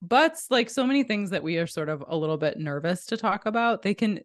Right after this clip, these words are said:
they can really shed light on the other things that we are not wanting to talk about. So one of the things I discovered, I mean, the thing I discovered over and over again as I was doing my research was, you know, how much the, the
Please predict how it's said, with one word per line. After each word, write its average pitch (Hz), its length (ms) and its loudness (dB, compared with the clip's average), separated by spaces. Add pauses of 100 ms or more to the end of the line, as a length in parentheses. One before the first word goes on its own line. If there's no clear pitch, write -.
(160)
they 220 140 4
can 220 180 0
really 240 320 4
shed 165 380 -4
light 156 420 -2
on 147 480 -2 (720)
the 185 320 6
other 294 180 6
things 151 280 -2
that 165 100 -2
we 151 300 -4 (100)
are 160 140 0
not 147 320 -4
wanting 143 260 -4
to 143 100 -10
talk 135 220 -6
about. - 300 -6
So 180 420 4 (220)
one 214 260 4
of 220 80 4
the 190 100 2
things 185 280 -4
I 170 80 -2
discovered, 151 680 -4 (320)
I 180 40 -4
mean, 170 180 0
the 175 120 2
thing 226 180 2
I 196 80 4
discovered 170 340 -4
over 170 260 -2
and 151 80 -2
over 151 180 -2
again 143 200 -4
as 143 100 -8
I 156 60 -4
was 139 80 -6
doing 147 180 -6
my 139 100 -6
research - 520 -8
was, 151 220 -8 (340)
you 170 80 -4
know, 175 60 0
how 170 180 0
much 185 320 -2 (180)
the, 160 460 0 (180)
the 165 480 0